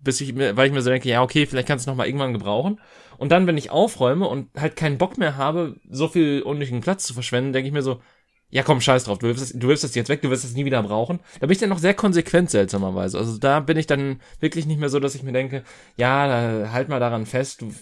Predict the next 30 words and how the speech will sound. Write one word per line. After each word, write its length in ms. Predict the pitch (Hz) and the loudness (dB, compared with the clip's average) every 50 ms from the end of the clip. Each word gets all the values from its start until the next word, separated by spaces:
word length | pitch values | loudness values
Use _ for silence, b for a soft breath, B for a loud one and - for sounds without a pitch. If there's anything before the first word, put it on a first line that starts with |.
| - | -16
du 100 | 127 113 | -12 -4
weißt 240 | 110 127 147 156 - | 0 0 0 0 0
gar 120 | - 139 135 | -2 -2 -2
nicht, 160 | 135 123 113 | -2 0 0
was 120 | 131 123 | 0 0
du 100 | - 135 | 0 0
da 220 | 120 123 120 120 113 | 2 4 4 4 2
vielleicht 240 | - 123 120 117 | 0 -2 -2 -2
noch 140 | 113 113 - | -2 -6 -8
dran 220 | - 104 104 98 95 | -6 -6 -6 -2 -2
hast. 180 | 101 101 - 92 - - | -4 -4 -6 -12 -14 -14
Ich 100 | 117 117 | -10 -8
denke 120 | 127 147 | -6 -4
mir 60 | 160 | 2
so, 100 | 156 170 170 B B B | 2 2 0 B B B
nee, 340 | - 220 254 269 277 247 180 | 2 4 4 6 6 6 4
das 160 | 156 131 - | 4 2 0
kann 200 | - - 214 196 | 0 2 4 4
jetzt 240 | 208 208 196 - - | 4 2 2 0 -6
ab 200 | - 156 - - | -8 -8 -4 -2
in 120 | - 180 | 2 6
den 200 | 190 202 202 196 | 6 8 8 8
Müll, 200 | 196 233 254 233 | 8 6 6 6
das 180 | 190 165 151 - | 4 2 2 2
wirst 180 | 185 196 - - | 0 0 0 -2
du 40 | |
dir 140 | 185 180 196 | 0 2 2
nie 240 | 185 240 277 269 262 | 2 4 2 4 4
wieder 240 | 277 269 247 233 - | 4 4 4 4 2
ansehen. 540 | 208 214 220 208 185 139 127 123 143 - | 0 0 0 0 0 0 -2 -2 -2 -4